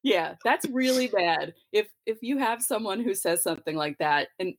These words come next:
Speaker 1: you don't wanna hear that when you're a kid, and so hearing it now wouldn't be good either.
Speaker 2: Yeah, it's one of the all-timer, much, it's like when people say, "No offense," and somehow thinking that that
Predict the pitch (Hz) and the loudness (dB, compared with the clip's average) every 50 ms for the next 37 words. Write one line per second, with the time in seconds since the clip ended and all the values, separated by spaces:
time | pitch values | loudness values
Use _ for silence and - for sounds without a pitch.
0 | - 160 - 202 220 247 254 254 247 - 220 233 233 220 202 196 214 208 214 196 | -14 -14 -8 -2 2 4 4 4 4 4 4 4 4 2 0 0 2 4 4 6
1 | 175 156 147 170 165 170 160 165 151 143 - 185 165 156 151 - 151 - _ - | 6 4 4 4 4 4 4 2 2 0 2 2 2 2 2 -2 -6 -12 _ 0
2 | 180 175 165 165 156 147 - - - 196 175 165 160 160 165 - - _ _ _ | 2 2 2 2 0 -2 0 0 2 4 4 4 4 2 0 -4 -8 _ _ _
3 | _ _ - 175 208 202 190 185 190 175 - 180 175 175 170 170 160 160 165 147 | _ _ -10 -4 -2 0 0 2 2 2 4 4 6 6 6 4 2 0 -2 -4
4 | 151 139 165 151 143 147 147 147 147 156 - _ _ - - - - - - - | -2 -2 -2 0 -2 -2 -4 -4 -4 -6 -6 _ _ -20 -20 -18 -16 -16 -16 -16
5 | _ _ _ _ _ - 117 107 92 - 131 127 - - 143 156 160 160 131 135 | _ _ _ _ _ -2 0 0 2 2 2 0 2 4 4 6 6 6 6 4
6 | 127 - 110 110 104 104 107 - - - 98 98 95 92 90 87 85 85 87 87 | 4 4 4 4 6 6 4 2 2 2 2 2 2 0 -2 -4 -4 -6 -8 -10
7 | _ _ _ _ _ - 123 110 117 120 120 - - 143 - - 151 151 156 143 | _ _ _ _ _ -8 -2 0 2 2 2 2 2 2 4 4 4 4 4 4
8 | - 143 127 147 - - 135 120 107 104 104 104 107 - - - 95 98 113 113 | 2 2 2 2 4 4 4 4 4 4 4 4 2 2 0 -2 -2 0 0 0
9 | - - - - - - - - 110 110 - - 117 98 98 110 101 98 - 113 | 0 0 -2 -2 -6 -10 -8 -6 -4 -2 0 0 0 0 0 0 -2 0 -2 -2
10 | 92 - 101 92 101 90 90 98 95 98 - | -2 -2 -4 -4 -4 -4 -4 -4 -4 -6 -6